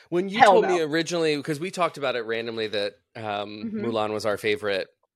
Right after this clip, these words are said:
Speaker 2: Yes.
Speaker 1: And we were both like, "Mulan's your favorite?" And I was like,
Speaker 2: <laughs>
Speaker 1: "Excuse me. I have the D V D. I have got the V H S. I have Mushu. I have the little golden book."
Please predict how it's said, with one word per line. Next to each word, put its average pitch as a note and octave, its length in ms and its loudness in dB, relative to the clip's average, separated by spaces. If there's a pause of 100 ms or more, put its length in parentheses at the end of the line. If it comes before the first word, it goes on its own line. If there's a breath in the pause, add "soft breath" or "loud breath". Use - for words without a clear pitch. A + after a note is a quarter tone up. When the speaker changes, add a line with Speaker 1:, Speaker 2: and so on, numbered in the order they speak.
(280)
Speaker 2:
Yes. F3 360 -2
Speaker 1:
And C#3 160 2
we D3 100 2
were D3+ 80 2
both C#3+ 240 0
like, D3 260 0 (420)
"Mulan's E3+ 340 -8
your C#3+ 100 -8
favorite?" G#3 320 -8
And G3 100 -8
I F#3+ 100 -6
was G#3 180 -10
like, E3+ 260 -2 (120)
Speaker 2:
<laughs> - 500 -4
Speaker 1:
"Excuse A#3+ 380 0
me. F#3+ 300 4 (500)
I E3+ 100 6
have G3+ 220 4
the F#3 80 -4
D F3 120 0
V E3 120 0
D. D#3 60 -2
I D#3+ 380 4
have F#3+ 160 2
got A#3 180 2
the F#3+ 80 -2
V E3 80 2
H D#3+ 200 2
S. D#3 280 4
I G#3 160 4
have G#3 260 4
Mushu. E3 680 0
I F3 100 0
have G3+ 200 0
the G#3+ 80 -2
little F3+ 180 2
golden D#3+ 320 0
book." E3+ 340 0